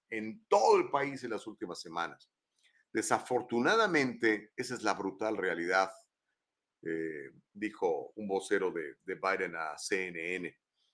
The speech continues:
La cruda admisión se hizo eco de comentarios similares del presidente Biden, acaba usted de escucharlo,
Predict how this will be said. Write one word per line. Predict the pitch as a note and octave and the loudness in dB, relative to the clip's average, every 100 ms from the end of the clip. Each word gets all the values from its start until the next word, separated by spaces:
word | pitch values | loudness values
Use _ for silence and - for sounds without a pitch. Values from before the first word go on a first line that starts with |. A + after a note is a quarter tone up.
| _ _ | _ _
La | G2 G2 | -4 -2
cruda | A#2+ C3 A#2+ A#2 A#2 | 0 4 4 4 0
admisión | A2+ G2 G2+ - A#2 A2+ A#2 - | -2 -2 -4 -2 0 0 -4 -10
se | - F#2+ | -6 -4
hizo | G2+ - G2 | -4 -2 -2
eco | G2+ F#2+ | -2 -4
de | F2+ | -4
comentarios | F2 E2+ E2+ G2 F#2+ F2+ | -6 -8 -6 -4 -4 -6
similares | G2 G#2 A#2 A#2 A#2 | -6 -4 -2 -2 -2
del | F2+ E2 | -2 -6
presidente | F2 E2+ G2+ G2+ G#2 | -8 -6 -6 -4 -4
Biden, | F2 G2 A#2+ | -4 -6 -6
acaba | G2+ - E2+ | -8 -6 -6
usted | D#2+ D#2+ | -6 -10
de | D#2 | -10
escucharlo, | - F2 A2 G#2+ B2 - | -12 -4 0 0 -4 -12